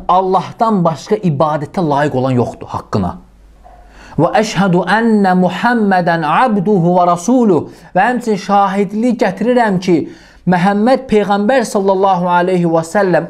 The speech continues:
onun qulu və rəsuludur. Allah tərəfindən göndərilmiş elçisidir. Aydındır? Quldur. Ona ibadət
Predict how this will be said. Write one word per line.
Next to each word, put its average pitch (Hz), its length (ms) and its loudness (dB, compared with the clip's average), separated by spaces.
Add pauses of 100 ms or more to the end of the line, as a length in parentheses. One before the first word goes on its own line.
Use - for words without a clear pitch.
onun 214 420 2
qulu 214 380 2 (1700)
və 165 240 2 (500)
rəsuludur. - 640 -2 (1700)
Allah 117 340 -2
tərəfindən 110 420 0
göndərilmiş 104 460 0
elçisidir. 101 580 -4 (2250)
Aydındır? 123 460 2 (1040)
Quldur. 240 420 2 (400)
Ona 139 180 2
ibadət 147 340 0